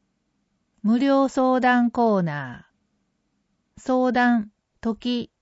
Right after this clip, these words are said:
ところ、予約、問い合わせの順にお伝えします。人権、行政、心配事相談。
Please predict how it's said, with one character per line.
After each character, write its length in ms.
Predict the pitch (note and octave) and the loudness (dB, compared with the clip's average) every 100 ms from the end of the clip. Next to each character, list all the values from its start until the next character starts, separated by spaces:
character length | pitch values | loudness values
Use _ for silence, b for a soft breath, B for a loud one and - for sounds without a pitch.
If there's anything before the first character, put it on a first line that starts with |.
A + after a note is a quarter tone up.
| _ - | _ -8
と 120 | A3 | -6
こ 180 | - A#3 | 0 2
ろ、 300 | A#3 A3 - _ _ _ - | 2 0 -4 _ _ _ -2
予 140 | G#3 | 2
約、 580 | A#3 A#3 A#3 A3+ A3 - _ _ | 2 2 -2 -2 -2 -4 _ _
問 260 | B3 B3+ C4 | -6 -4 -2
い 60 | |
合 80 | B3+ | 0
わ 140 | B3 B3+ | 0 0
せ 120 | A#3+ | 0
の 180 | A#3 A3+ | 0 0
順 340 | A#3 A#3 A3+ | 0 0 2
に 260 | A3 A3 - | 2 0 -4
お 80 | G3 | -10
伝 380 | G#3 G#3 G3+ F#3+ | -8 -4 -2 -2
え 40 | |
し 180 | F#3+ - | -4 -6
ま 200 | F3 D#3+ | -6 -6
す。 260 | E3 - _ _ _ _ _ _ _ _ _ _ _ G#3+ | -10 -20 _ _ _ _ _ _ _ _ _ _ _ -6
人 320 | C4 C4+ B3 | -2 -2 -2
権、 400 | F#3 F3+ E3 - _ | -4 -4 -4 -8 _
行 240 | F#3 A3+ A#3 | -2 0 0
政、 500 | A#3 G#3+ G3+ G3+ - _ _ | -2 -2 0 -2 -6 _ _
心 340 | - B3+ C4 | -8 -4 -4
配 300 | A3+ B3 B3 | -2 -2 -2
事 300 | A#3 A#3 A#3 | -2 -2 -2
相 320 | A3 A3+ F#3+ | -2 0 0
談。 360 | D#3+ C#3+ E3 - | -2 -6 -10 -16